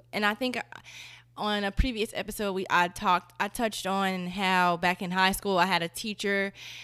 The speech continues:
um, that told me, you know, like, as a, basically as a result of your parents' divorce, you're gonna try to, you know,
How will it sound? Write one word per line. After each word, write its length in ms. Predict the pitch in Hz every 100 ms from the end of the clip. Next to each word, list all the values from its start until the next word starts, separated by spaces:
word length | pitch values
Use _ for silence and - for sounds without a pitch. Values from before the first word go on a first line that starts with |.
| - - -
um, 360 | 202 196 190
that 240 | 185 175 -
told 340 | 240 214 208
me, 140 | 196 202
you 180 | 202
know, 180 | 190 170
like, 440 | 160 135 127 - - _ _ _ _ _
as 180 | 202 214
a, 80 | 214
basically 480 | 190 233 220 202 165
as 160 | 202
a 80 | 202
result 340 | 185 175 202 202
of 100 | 185
your 100 | 175
parents' 500 | - 202 190 180 -
divorce, 580 | 170 165 202 185 180 175
you're 60 | 175
gonna 240 | 214 202
try 460 | - 214 185 190 190
to, 640 | - 202 180 175 170 160 160 _ _ _ - - _ _ -
you 120 | 190
know, 420 | 180 165 160